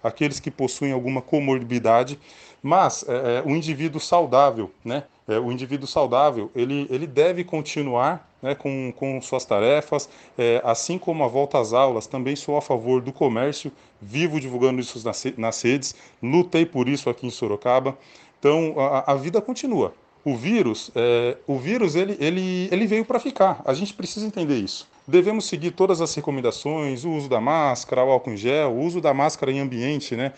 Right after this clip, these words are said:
com aglomeração, o álcool em gel pra se prevenir, ele é bom pra higiene, não só pro vírus, mas pra todo tipo de bactéria e todo tipo de vírus, tá? Isso é muito bom. Mas, é, o vírus, ele veio pra ficar e é mutante.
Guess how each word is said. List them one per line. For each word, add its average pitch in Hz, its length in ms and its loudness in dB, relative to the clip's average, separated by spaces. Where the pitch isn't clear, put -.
com 147 220 2
aglomeração, 127 800 0
o 131 120 4
álcool 165 240 4
em 120 40 -4
gel 131 300 2
pra 135 160 -4
se - 140 -10
prevenir, 123 540 -2
ele 143 140 0
é 135 60 0
bom 131 180 0
pra 139 220 -2
higiene, 127 540 -2
não 170 180 2
só 160 160 2
pro 156 160 -2
vírus, 123 360 -2
mas 135 180 -4
pra 127 140 -4
todo 160 240 -2
tipo 135 260 -8
de 120 80 -8
bactéria 131 560 0
e 120 80 0
todo 151 320 -4
tipo 127 240 -6
de 104 100 -8
vírus, 131 360 0
tá? 123 160 0
Isso 131 220 -4
é - 20 0
muito 139 240 -2
bom. 127 180 2
Mas, 170 460 2
é, 131 160 0
o 151 100 0
vírus, 175 220 -2
ele 185 140 4
veio 185 140 2
pra 185 120 0
ficar 180 340 2
e 180 40 2
é 180 40 4
mutante. 190 500 -2